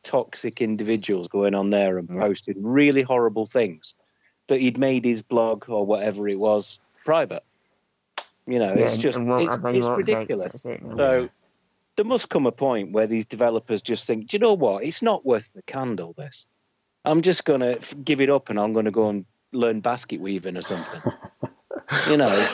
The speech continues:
Speaker 1: 'cause, you know, people don't go on basket weaving blogs going, "You're doing that all wrong. That basket looks like crap."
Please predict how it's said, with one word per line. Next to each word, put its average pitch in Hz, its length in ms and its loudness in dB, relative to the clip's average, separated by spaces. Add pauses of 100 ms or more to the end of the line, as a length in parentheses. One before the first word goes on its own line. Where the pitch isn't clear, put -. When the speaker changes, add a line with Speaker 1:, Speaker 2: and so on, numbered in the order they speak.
(140)
Speaker 1:
'cause, 180 240 2 (280)
you 180 160 2
know, 113 160 2
people 175 380 0
don't 160 260 2
go 151 120 4
on 139 120 0
basket 139 400 -2
weaving 107 340 2
blogs 104 240 2
going, 120 220 2
"You're 104 80 0
doing 104 220 2
that 113 120 2
all 98 180 -2
wrong. 101 280 -2
That 120 180 -2
basket 104 360 -6
looks 135 200 -4
like 160 160 2
crap." 135 320 -2